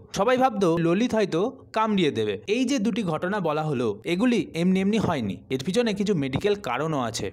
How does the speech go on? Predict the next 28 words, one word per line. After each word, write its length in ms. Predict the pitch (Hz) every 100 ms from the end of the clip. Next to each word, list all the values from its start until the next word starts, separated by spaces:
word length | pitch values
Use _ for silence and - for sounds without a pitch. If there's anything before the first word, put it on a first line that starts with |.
| -
যদি 280 | 139 202 240 160
সুপাত্র 380 | 156 185 202 196 208
সাসুবনের 480 | 180 175 202 208 208
কথা 200 | 214 220
বলি, 280 | 226 196 123 120
তাহলে 280 | 208 220 165 156 -
তার 180 | 175 190
যে 120 | 180 190
কারণে 280 | 196 214 202
সমস্ত 400 | 185 175 180 214 202 -
অঙ্গে 340 | 170 190 196 147
কেশ 280 | 147 180 185
বিন্যস্ত 440 | 151 160 180 190 240
হয়েছে, 360 | 208 202 202 110 -
সেই 140 | 214
রোগটার 340 | 180 185 233 214
নাম 220 | 190 131 123
অ্যামব্রাস 440 | 175 180 175 185 175
সিনড্রোম 380 | 160 127 107 92 92 -
বা 140 | 214 285 -
ওয়্যারউলফ 680 | 180 170 175 175 - 208 220 -
সিনড্রোম 480 | - 123 107 101 95 90
অথবা 320 | 131 170 190 135 - -
নেগড়ে 340 | 135 135 143
বাঘে 220 | 147 151 185
পরিণত 400 | 156 135 139 165
হওয়া 220 | 160 175
মানুষ 360 | 135 123 139